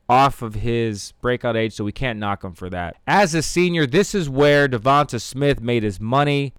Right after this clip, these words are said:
He played in thirteen games, had a hundred seventeen receptions, eighteen hundred fifty-six yards, smashed all kinds of records. The team in those thirteen games had three hundred twenty-four completions, four thousand six hundred fifty-six yards.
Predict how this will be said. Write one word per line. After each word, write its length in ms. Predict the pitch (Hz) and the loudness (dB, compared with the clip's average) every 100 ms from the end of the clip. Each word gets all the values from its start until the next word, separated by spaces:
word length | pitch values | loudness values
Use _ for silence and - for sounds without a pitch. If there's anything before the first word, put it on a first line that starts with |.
| _ | _
He 160 | 127 165 | -4 0
played 260 | 170 147 | 2 2
in 60 | 123 | 0
thirteen 640 | - - 180 - 175 165 | 0 0 2 0 0 0
games, 440 | 131 143 147 147 | 0 0 0 -2
had 100 | 139 | -2
a 80 | 120 | -2
hundred 460 | 101 104 170 190 160 | -2 -2 0 0 -2
seventeen 400 | 147 143 135 139 | -2 -2 -6 -4
receptions, 720 | 117 - 117 - 113 107 101 _ _ _ - | -4 -2 -4 -2 -10 -10 -14 _ _ _ -2
eighteen 360 | 190 - 175 | -2 -2 -4
hundred 220 | 143 135 | -2 -4
fifty-six 500 | 120 120 113 - 101 | -6 -8 -8 -8 -8
yards, 460 | 104 98 95 92 - _ _ _ | -6 -4 -4 -6 -14 _ _ _
smashed 680 | - - 143 156 156 147 - - | -16 -8 -2 0 0 -2 -4 0
all 180 | 131 | 2
kinds 380 | 135 139 131 131 | 2 2 2 0
of 160 | 110 95 | -4 0
records. 520 | 123 127 123 110 - _ - | 0 2 -4 -4 -14 _ -10
The 100 | 123 | -10
team 420 | - 185 190 180 | 0 2 2 0
in 80 | 156 | 0
those 180 | 147 | 0
thirteen 340 | - 147 147 143 | 0 -4 -4 -4
games 300 | 131 135 127 | -4 -4 -4
had 160 | 104 | -6
three 220 | - 139 147 | -4 -6 -4
hundred 260 | 147 127 | -4 -6
twenty-four 760 | - 135 127 - 127 117 110 107 _ _ | -8 -8 -8 -6 -2 0 -2 -6 _ _
completions, 840 | 110 101 139 131 135 120 113 - _ _ _ | -12 -6 -4 -4 -6 -8 -10 -16 _ _ _
four 200 | - 175 | -6 -2
thousand 460 | 165 147 131 120 117 | 0 2 2 2 -4
six 260 | - 156 - | -6 -8 -4
hundred 220 | 135 113 | -6 -6
fifty-six 440 | 113 107 101 - | -8 -8 -10 -6
yards. 380 | 127 127 123 110 | 2 2 2 -2